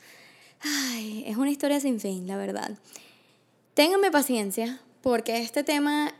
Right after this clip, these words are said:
es como controversial y yo la verdad es que me emociono mucho, me encanta hablar de los carbohidratos.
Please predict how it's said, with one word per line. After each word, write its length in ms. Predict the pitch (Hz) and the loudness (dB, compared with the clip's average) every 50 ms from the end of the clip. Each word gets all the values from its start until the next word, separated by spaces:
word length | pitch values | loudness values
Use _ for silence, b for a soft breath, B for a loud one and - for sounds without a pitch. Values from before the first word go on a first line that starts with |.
| _ - _ | _ -6 _
es 400 | 247 240 247 247 240 - - - | 0 2 2 0 0 -2 -6 -8
como 320 | - - 285 269 269 254 | -6 -4 -2 -2 -2 -2
controversial 880 | 247 226 220 214 214 208 202 202 202 202 247 240 220 202 202 214 - - | -2 -4 -4 -2 -2 0 0 0 0 2 2 2 4 4 2 0 -2 -2
y 160 | - 233 214 | -2 -2 0
yo 220 | 190 208 202 196 196 | 2 2 4 4 4
la 140 | 196 214 | 4 4
verdad 240 | 247 233 233 220 208 | 2 2 2 2 0
es 40 | 208 | 2
que 140 | - - 254 | 2 4 8
me 80 | 269 302 | 10 10
emociono 460 | 285 285 269 240 220 226 214 214 226 | 10 10 8 6 6 4 2 2 2
mucho, 320 | 240 247 247 220 226 247 | 2 2 0 0 0 0
me 80 | 240 233 | -2 0
encanta 380 | 214 214 214 214 208 226 - 226 | -2 0 2 0 0 2 0 2
hablar 200 | 240 247 247 240 | 2 2 2 0
de 80 | 254 | -2
los 120 | 262 254 - | -2 -4 -2
carbohidratos. 800 | - 262 262 254 247 240 214 196 165 - - - - - - | -2 -2 0 0 0 2 2 2 0 0 -2 -8 -10 -10 -12